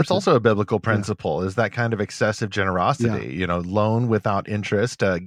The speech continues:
Speaker 1: you know, loan without expecting it to come back. And if it does, yay, you know, you build a little trust there.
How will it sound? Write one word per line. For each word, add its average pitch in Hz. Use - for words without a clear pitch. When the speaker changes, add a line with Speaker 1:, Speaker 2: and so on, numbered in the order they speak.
Speaker 1:
you 76
know, 85
loan 107
without 101
expecting 101
it 87
to 104
come 90
back. 98
And 82
if 110
it 120
does, 156
yay, 170
you 101
know, 104
you 113
build 127
a -
little 107
trust 147
there. 127